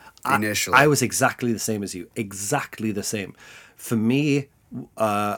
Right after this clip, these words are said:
Speaker 1: I haven't watched the movie the first time. I thought it was good, but I really started to enjoy it the minute it, the, um, the Trinity escape plan was hatched, the minute we go to I O,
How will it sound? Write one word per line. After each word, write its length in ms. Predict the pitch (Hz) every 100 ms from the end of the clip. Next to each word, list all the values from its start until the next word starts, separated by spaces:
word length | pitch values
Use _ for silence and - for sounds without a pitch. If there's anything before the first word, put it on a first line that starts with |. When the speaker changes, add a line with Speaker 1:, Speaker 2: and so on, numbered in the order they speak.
| -
Speaker 1:
I 140 | 123 -
haven't 240 | - 117 113
watched 240 | 110 -
the 80 | 110
movie 220 | 110 101
the 80 | 92
first 280 | - 156 -
time. 300 | 120 110 113 -
I 80 |
thought 180 | 113 123
it 40 | 101
was 120 | -
good, 320 | 143 143 113
but 120 | 117
I 160 | 104 101
really 280 | 101 127 165
started 460 | - 131 117 - 104
to 120 | 107
enjoy 380 | 101 95 104 101
it 160 | 98 -
the 100 | 104
minute 340 | 107 120 117 -
it, 160 | 110 _
the, 420 | 113 104 98 98 90
um, 480 | 90 92 85 82 - _ - - - - -
the 80 | 110
Trinity 440 | - 123 113 110
escape 380 | 104 - 117 113
plan 240 | 120 113
was 140 | 101 -
hatched, 440 | 107 107 104 -
the 60 | 110
minute 260 | 113 120
we 100 | 117
go 160 | 113 110
to 180 | 113 98
I 240 | 104 101
O, 280 | 107 107